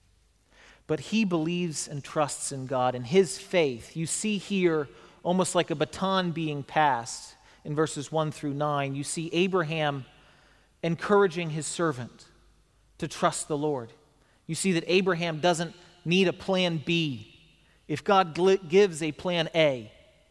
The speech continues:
then we don't need a plan B. God has given his people many clear things. He's given us corporate worship, the preaching of the word, the administration of sacraments, fellowship and prayer as ordinary means.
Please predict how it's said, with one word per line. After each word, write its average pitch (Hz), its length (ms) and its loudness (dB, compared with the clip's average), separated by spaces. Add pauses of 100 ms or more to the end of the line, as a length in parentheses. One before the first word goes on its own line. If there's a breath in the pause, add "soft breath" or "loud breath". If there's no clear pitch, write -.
(580)
then 151 140 -6
we 165 120 2
don't 165 180 -2
need 165 260 0
a 139 40 -2
plan 143 380 -6
B. 110 280 -10 (1600)
God 151 180 2
has 139 140 -2
given 151 480 -2 (500 soft breath)
his 156 180 -2
people 170 400 -2 (200)
many 180 320 2
clear 180 320 2
things. 160 360 -2
He's 156 180 -4
given 160 260 0
us 143 200 -4 (340 soft breath)
corporate 190 420 4
worship, 185 480 0
the - 80 -12
preaching 185 440 -2
of 151 100 -4
the 156 80 -2
word, 156 320 0
the 151 80 -2
administration 170 580 -2
of 143 60 -10
sacraments, 143 640 -4 (240 loud breath)
fellowship 185 720 0
and 131 120 -8
prayer 165 460 -2 (640)
as 151 200 -2
ordinary 190 580 4
means. 165 420 -2